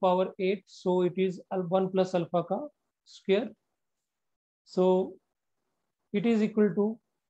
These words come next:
alpha square plus one plus two alpha, so ये equal to zero हो जाएगा, क्योंकि एफ़ टू का कैरेक्टरिस्टिक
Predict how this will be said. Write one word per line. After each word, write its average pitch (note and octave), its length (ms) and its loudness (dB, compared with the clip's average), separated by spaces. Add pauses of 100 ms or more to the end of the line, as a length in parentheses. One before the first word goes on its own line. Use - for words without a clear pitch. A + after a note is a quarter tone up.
alpha F#3+ 320 0
square G3+ 420 0 (440)
plus - 520 0 (1000)
one F#3 400 4 (200)
plus F#3 280 2
two F#3 180 2
alpha, D3+ 280 -2 (340)
so G#3 200 0
ये G#3+ 180 4
equal G#3+ 220 0
to G3 100 2
zero F#3+ 180 2
हो G3 120 6
जाएगा, F3+ 300 2
क्योंकि F#3+ 600 -6
एफ़ F#3+ 260 -2
टू F#3 100 0
का F#3+ 80 4
कैरेक्टरिस्टिक F3+ 540 -4